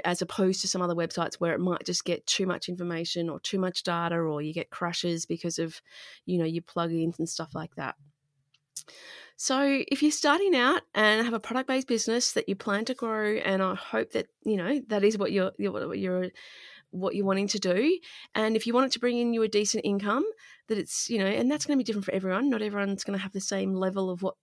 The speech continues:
decent income means to them. I'm doing little, you know, finger quotes here. Um, then these are the reasons that I suggest Shopify. It definitely has some negatives. You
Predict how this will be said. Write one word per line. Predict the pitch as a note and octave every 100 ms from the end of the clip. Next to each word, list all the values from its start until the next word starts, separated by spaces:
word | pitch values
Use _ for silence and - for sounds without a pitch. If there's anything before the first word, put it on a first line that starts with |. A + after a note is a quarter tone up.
| _ F3+
decent | G3 G3 G3+ G3+
income | G#3+ G#3+ G3 F#3+
means | F#3 F#3 G3
to | G3
them. | F#3 C#4+
I'm | G#3+
doing | F#3+ F#3+ F3+
little, | F3+ F3 F3 - - _
you | G3+
know, | F3+
finger | F#3 - G3 G3
quotes | - F#3 -
here. | - G3 D4 - - - - -
Um, | - A#3+ B3+ -
then | C4 C#4
these | E4 G#4
are | A4
the | D#4
reasons | A3+ A#3+ A#3 A#3 A3
that | G#3+
I | G#3+
suggest | - G#3 A3+ -
Shopify. | G#3+ B3 E3+ B2+ - - - - - _ _
It | C4+
definitely | D4 F#4 A#4 F#4
has | E4+
some | D4+
negatives. | C4+ B3+ C4+ C4+ - - _ _ -
You | A3